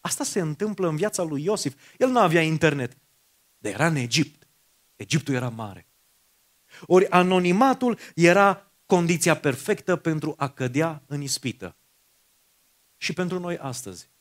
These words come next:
Însă este ceva ce trece dincolo de condiția socială, faptul că ne știu oamenii.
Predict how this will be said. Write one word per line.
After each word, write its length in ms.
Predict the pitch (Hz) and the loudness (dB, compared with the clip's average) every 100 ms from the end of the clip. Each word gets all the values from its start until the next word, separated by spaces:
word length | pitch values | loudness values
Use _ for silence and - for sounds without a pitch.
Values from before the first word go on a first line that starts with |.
| _ _ - - | _ _ -8 2
Însă 240 | 180 190 | 4 6
este 400 | 185 262 - 302 | 6 4 4 2
ceva 420 | 294 262 190 220 - - | 2 4 4 2 -2 0
ce 180 | 214 | 2
trece 340 | - 247 - 208 | 4 2 4 2
dincolo 560 | 160 254 269 233 226 | 2 2 2 2 2
de 120 | 196 196 | 2 0
condiția 500 | 196 190 220 - 202 | 0 0 0 2 2
socială, 420 | 208 190 208 175 | 2 0 2 2
faptul 280 | 202 - 185 | 0 -4 -4
că 140 | 196 | -2
ne 80 | 180 | -2
știu 320 | - 202 180 | -2 -2 0
oamenii. 440 | 175 151 107 85 | 0 0 -6 -12